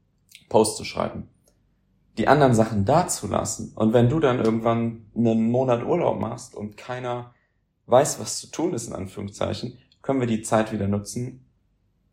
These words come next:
bei uns mehr mit, mit dem Thema Direct Outreach auseinanderzusetzen. Und das ist so für mich so ein bisschen der Punkt,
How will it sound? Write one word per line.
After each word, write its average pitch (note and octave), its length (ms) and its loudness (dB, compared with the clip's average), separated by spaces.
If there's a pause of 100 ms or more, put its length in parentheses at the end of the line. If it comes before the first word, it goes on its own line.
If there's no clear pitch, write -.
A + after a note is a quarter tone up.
(140)
bei F#3+ 80 0
uns F#3+ 240 0
mehr D#3+ 180 0
mit, D#3 260 -8
mit D3+ 140 -4
dem D#3 80 -10
Thema D3+ 220 -6
Direct C#3+ 260 0
Outreach C3 340 -2
auseinanderzusetzen. - 1040 -12 (920)
Und G2 540 2 (680)
das G#2+ 160 -2
ist C3+ 160 4
so A#2 80 6
für A2 160 0
mich A#2 200 6
so A#2 80 0
ein G#2 60 2
bisschen G#2+ 240 -2
der F#2+ 80 -2
Punkt, G2 400 -2